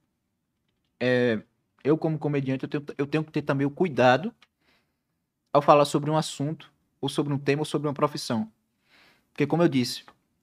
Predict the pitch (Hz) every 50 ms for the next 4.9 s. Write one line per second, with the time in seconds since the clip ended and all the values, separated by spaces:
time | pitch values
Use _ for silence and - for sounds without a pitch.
0 | _ - 127 131 139 135 - 135 135 131 139 156 165 165 165 - - _ _ _
1 | _ _ _ _ _ _ _ _ _ _ _ _ _ _ - 139 151 165 - 160
2 | 143 143 139 143 - - - 131 - - 127 123 123 123 - - - 135 147 151
3 | 151 143 - - - - 120 113 - 113 117 101 117 135 147 143 147 131 120 120
4 | 113 - - 120 120 123 117 - - 104 - 117 120 131 147 160 - -